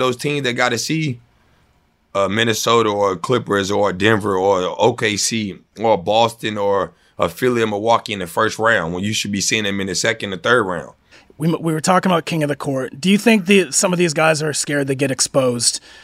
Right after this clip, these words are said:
Speaker 2: in King of the Court? One
Speaker 1: Well,
Speaker 2: of
Speaker 1: I
Speaker 2: them.
Speaker 1: don't know why you should, would be scared, because I remember when I was at, uh, U S A Basketball and, uh, they was, they, they basically was playing King of the Court, but they was playing mid-post, you know what I mean? That video got
Speaker 2: Cameras
Speaker 1: out.
Speaker 2: were on it.
Speaker 1: And look how
Speaker 2: Yeah.
Speaker 1: lit that was.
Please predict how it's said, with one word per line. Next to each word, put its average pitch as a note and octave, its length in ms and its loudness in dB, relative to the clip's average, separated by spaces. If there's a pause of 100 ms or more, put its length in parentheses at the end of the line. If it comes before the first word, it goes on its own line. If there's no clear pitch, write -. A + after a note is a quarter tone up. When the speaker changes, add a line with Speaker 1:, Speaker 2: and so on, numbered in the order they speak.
(440)
Speaker 2:
in C#3 180 4
King B2+ 220 2
of A#2 60 -2
the A#2+ 60 -6
Court? - 300 -12
One B2+ 140 -10
Speaker 1:
Well, C#3 80 0
Speaker 2:
of D#3 40 2
Speaker 1:
I D#3+ 60 4
Speaker 2:
them. G3 120 0
Speaker 1:
don't E3+ 60 -4
know E3+ 120 0
why D#3+ 160 2
you D#3+ 180 -6
should, C3+ 240 -6
would B2 340 -2
be C3 120 0
scared, E3+ 340 0
because A#2+ 260 -2
I B2 120 4
remember C#3+ 240 -4
when C3 120 -4
I B2 140 4
was B2+ 140 0
at, A#2+ 100 0
uh, A2+ 60 0
U A#2 280 0
S A#2 140 0
A A#2 80 0
Basketball A2+ 680 -2 (440)
and, G#2 220 -6
uh, G#2 160 -2
they A2 100 0
was, A#2+ 200 -2 (100)
they, G2+ 160 -10
they G#2+ 120 -4
basically A#2 340 0
was A2+ 60 -6
playing A#2 240 -4
King B2 180 -2
of A2+ 60 0
the A2 60 -6
Court, A#2+ 200 0
but G#2 60 -6
they G#2 40 0
was G#2+ 80 -2
playing A2+ 300 -4
mid-post, A2+ 480 0
you G#2 60 -8
know G#2+ 40 -6
what A2 60 -6
I A#2 40 -6
mean? A#2 180 -6
That A#2+ 180 0
video A2+ 320 -2
got G#2+ 220 -2
Speaker 2:
Cameras F#3+ 280 2
Speaker 1:
out. F3+ 60 -6
Speaker 2:
were F#3+ 40 -2
on G3+ 140 0
it. B2+ 140 -10
Speaker 1:
And G#2 160 -4
look E3+ 160 -2
how D3 160 0
Speaker 2:
Yeah. C3+ 60 -2
Speaker 1:
lit D3 160 -2
that D#3 180 0
was. A#2 320 -6